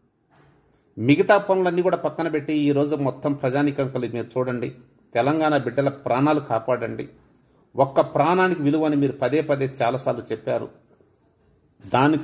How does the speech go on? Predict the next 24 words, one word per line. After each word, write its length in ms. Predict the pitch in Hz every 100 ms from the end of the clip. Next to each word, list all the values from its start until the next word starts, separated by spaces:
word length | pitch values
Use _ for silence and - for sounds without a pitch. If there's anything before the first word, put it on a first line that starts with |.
| 139
మనకు 180 | 135 117
ఆచరణలోకి 540 | 123 131 151 143 - 131
తీసుకురావాల్సిన 580 | 131 120 113 113 - 101
అవసరం 240 | 101 131 117
మనకుంది. 400 | 104 - 104 123
కాబట్టి 460 | 110 101 98 104 87 _ _ _ _ _ _ _ 113
మీకు 120 | 104 -
చేతులు 260 | 120 135 117
జోడించి 320 | 117 117 - 107
నేను 120 | 104 101
నమస్కరించి 480 | 104 - 117 113 110
నేను 120 | 104 98
చెప్తున్నాను 420 | - 117 107 101
సార్, 180 | - 104 - _ _ _ _ _ _ _ -
ఇప్పటికైనా 460 | 135 175 170 160 151 143
మునిగి 220 | 127 135 - - - 85 98
దాటిపోయింది 480 | 131 135 139 127 113
ఏం 100 | 123 107
లేదు. 160 | 101 110 _ 107
మనం 140 | 113 117 -
పదివేల 260 | 117 123 131 117
లోపలనే 320 | 117 127 120 107
ఉన్నాం 160 | 110 104
కాబట్టి 300 | 101 101 117